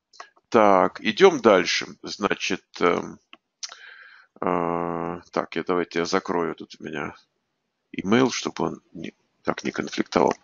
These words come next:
Значит, теперь, э, город, где ты родился. Э, какие основные, э, вот проблемы у людей возникают?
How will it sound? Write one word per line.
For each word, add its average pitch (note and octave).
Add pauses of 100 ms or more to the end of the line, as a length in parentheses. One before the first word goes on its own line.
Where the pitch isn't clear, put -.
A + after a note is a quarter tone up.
(440)
Значит, -
теперь, G#2
э, G#2+
город, E3
где D#3
ты D#3
родился. A2+ (1200)
Э, G#2
какие C#3
основные, C#3 (160)
э, F#2+
вот G#2
проблемы A#2
у F#2+
людей F#2+
возникают? F#2+